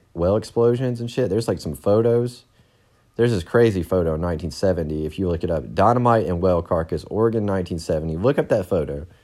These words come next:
It's crazy. But yeah, I mean, I guess it's just a, a common occurrence to blow up whales when they get on land, which, I mean, really, there's not really many options, you know? But yeah, just imagine, like,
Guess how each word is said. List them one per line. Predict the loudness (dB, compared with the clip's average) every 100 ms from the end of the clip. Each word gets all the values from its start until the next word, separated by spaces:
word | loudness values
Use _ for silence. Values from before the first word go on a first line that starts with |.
| _ _ _ _ -8
It's | -8 0
crazy. | 2 2 0 -4 -10 _ _ _ _ _ _ _ _ -2
But | 2
yeah, | 6 8 8
I |
mean, | 6 4
I |
guess | 4 4
it's | 2
just | 2 4
a, | 6 6 2
a | -4
common | -2 4 4 4
occurrence | 2 2 2 2 -2
to |
blow | -2 2
up | 2 2
whales | 0 0 0
when | -4
they | -2
get | -2
on | -4
land, | -4 -4 -4
which, | -6 -6
I |
mean, | -4 0
really, | 2 2
there's | 2
not | 0 -2 0
really | -2 0
many | -4 -4
options, | -2 -2 -4 -12 -10
you | -6
know? | -6 -6 -12 -20 _ _ _ _ _ _ _ _ _ _ _ _ -20 _ _ _ _ _ _ _ _
But | 2
yeah, | 6 6
just | 6
imagine, | 6 6 6 6 6
like, | 4 4